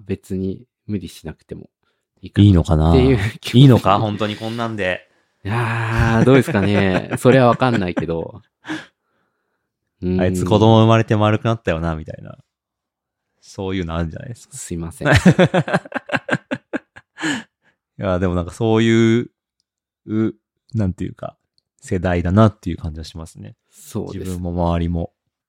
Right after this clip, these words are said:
Speaker 1: うん。
Speaker 2: そういう変化にさらされてるなっていう感じは。
Speaker 1: そうですね。
Speaker 2: あるな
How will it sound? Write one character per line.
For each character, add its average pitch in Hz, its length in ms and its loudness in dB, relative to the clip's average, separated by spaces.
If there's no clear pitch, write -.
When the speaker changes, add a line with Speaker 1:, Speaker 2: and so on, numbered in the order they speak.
Speaker 1:
う 90 60 -8
ん。 90 520 -6
Speaker 2:
そ 101 200 -14
う 98 60 -10
い 98 80 -6
う 95 40 -4
変 98 220 0
化 82 160 -4
に 80 160 -8
さ - 120 -10
ら 80 80 -6
さ 82 140 -10
れ 80 80 -8
て - 100 -14
る 82 80 -8
な 90 120 2
っ 90 100 -4
て - 160 -12
い - 40 -8
う - 40 -12
感 - 180 -10
じ - 120 -16
は。 - 100 -20
Speaker 1:
そ 90 460 -12
う 80 40 -12
で 123 120 -20
す - 180 -20
ね。 - 100 -20
Speaker 2:
あ 87 80 -14
る 82 120 -16
な 78 520 -14